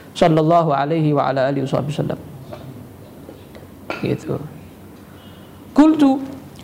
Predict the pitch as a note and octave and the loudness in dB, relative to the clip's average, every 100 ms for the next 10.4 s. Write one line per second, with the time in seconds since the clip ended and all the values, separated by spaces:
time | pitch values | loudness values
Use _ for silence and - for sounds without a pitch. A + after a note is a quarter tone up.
0 | - F#3+ G3 C4+ A#3+ B3+ B3 C4 B3+ B3 | 2 4 6 6 4 2 2 2 2 0
1 | A#3 G#3 B3+ B3+ A3+ G3+ G#3+ F#3 F#3+ F3 | 0 0 0 0 0 2 2 4 2 4
2 | G3+ C4 C4+ - A#3 G#3+ G#3 F#3+ E3+ A3 | 4 2 0 2 4 6 4 4 0 0
3 | D#3+ F3 D#3 - G#3 G3+ F#3 D3+ D3+ A3 | 4 4 4 4 2 4 4 2 4 4
4 | B3+ C4 B3 A#3 G#3 F#3+ F3+ E3+ D#3+ B3 | 6 4 2 4 4 2 0 0 2 4
5 | C4 A#3+ A3 G3 G3+ F3 F3+ E3+ F3 A3 | 4 2 0 4 4 4 2 4 4 4
6 | G#3 - E3 C#3 - - - - - - | 0 2 2 2 -6 -18 -20 -20 -20 -6
7 | - F3+ F#3 F#3 F3+ E3+ B3 - A3+ G3+ | 4 6 6 6 4 4 2 0 -2 0
8 | G3+ G3 G3+ F3+ G3 C4+ - - G3 F3+ | 0 2 0 4 4 2 0 0 4 6
9 | F3 E3+ D#3 F#3 G#3+ G3+ E3 E3 E3 D#3 | 6 4 2 0 0 0 0 -2 -2 0
10 | C3+ C#3+ C3+ | 0 -2 -6